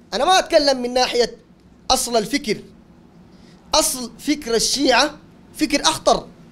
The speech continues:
لأن فكر الشيعة يقوم على الزندقة،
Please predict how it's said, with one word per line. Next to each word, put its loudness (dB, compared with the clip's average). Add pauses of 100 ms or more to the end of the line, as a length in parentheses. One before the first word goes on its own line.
(320)
لأن 2
فكر 0
الشيعة 2
يقوم 0
على 2
الزندقة، 0